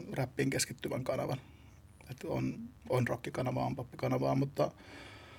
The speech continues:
se, että tota, ettei mene vaan sitten Suomi Popiksi, missä on, missä on räppikulmaa, niin se on, se on ainakin mun mielestä tärkeää, että meillä on hyvä monimuotoinen skene ja sen pitäisi olla edustettuna myös. Et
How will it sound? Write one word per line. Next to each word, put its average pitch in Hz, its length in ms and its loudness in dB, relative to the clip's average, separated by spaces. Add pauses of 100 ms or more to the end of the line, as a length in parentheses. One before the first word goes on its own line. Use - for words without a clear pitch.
(840)
se, 170 200 12
että 156 260 6
tota, 175 180 12 (520)
ettei 175 300 12
mene 196 280 12
vaan 151 160 12
sitten 160 240 6
Suomi 147 300 12
Popiksi, 143 420 10
missä 131 220 6
on, 135 100 6 (640)
missä 135 220 4
on - 40 6
räppikulmaa, 139 680 4
niin 156 120 2
se 147 80 2
on, 151 200 2 (540)
se - 140 2
on 139 120 6
ainakin 139 300 4
mun 131 140 8
mielestä 131 340 4 (100)
tärkeää, 139 300 2
että - 260 0 (1400)
meillä 139 140 10
on 127 80 12
hyvä 139 140 10
monimuotoinen 131 600 10
skene 120 360 8
ja 127 60 4
sen 131 160 2
pitäisi 135 240 2
olla 131 120 4
edustettuna - 600 2
myös. - 340 2 (220)
Et - 320 -8